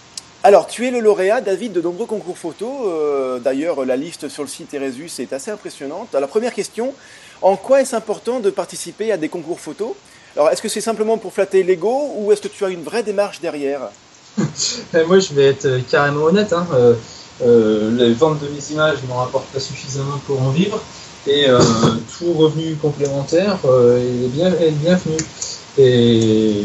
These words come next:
Speaker 2: pour être honnête, les photos, c'est, c'est vraiment une source de revenus, euh, complémentaire, complètement incertaine, complètement aléatoire, mais, euh, né-,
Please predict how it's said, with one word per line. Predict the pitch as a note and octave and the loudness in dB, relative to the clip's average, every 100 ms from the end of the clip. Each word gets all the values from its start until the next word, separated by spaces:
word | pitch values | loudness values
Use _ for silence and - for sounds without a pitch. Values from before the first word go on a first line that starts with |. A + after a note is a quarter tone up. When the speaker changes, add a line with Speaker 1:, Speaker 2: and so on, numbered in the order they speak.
| G#2 - | -4 0
Speaker 2:
pour | B2+ | 2
être | A2 | 2
honnête, | D#3+ G3+ - | 2 0 -2
les | A#2 | -4
photos, | D3 E3 F#3 B2 | 0 2 2 2
c'est, | A#2 A2 | 2 2
c'est | G#2+ G#2 | 0 -4
vraiment | B2 D3+ | -4 -2
une | D3 | -4
source | - B2+ | -6 -4
de | B2 | 2
revenus, | A#2+ A#2+ C#3 | 2 2 -2
euh, | A#2 | -4
complémentaire, | B2 A#2 B2 A#2 A#2 F#3+ F3+ - | -2 -4 0 0 2 -2 -2 0
complètement | E3+ E3+ E3+ D#3 | 2 2 4 2
incertaine, | D3+ D3 E3+ G3 G#3 | 2 0 2 4 2
complètement | F3 E3 E3 D#3 | 0 -2 0 2
aléatoire, | C#3+ C3 - E3 G#3+ A3 - - - C3+ C3 | 4 2 2 0 2 0 -8 -20 -16 -6 0
mais, | C3+ C3+ B2+ | 2 2 2
euh, | A#2 A2+ A2 A2 A#2 E3 | 0 0 -2 -2 0 2
né-, | F#3 | 2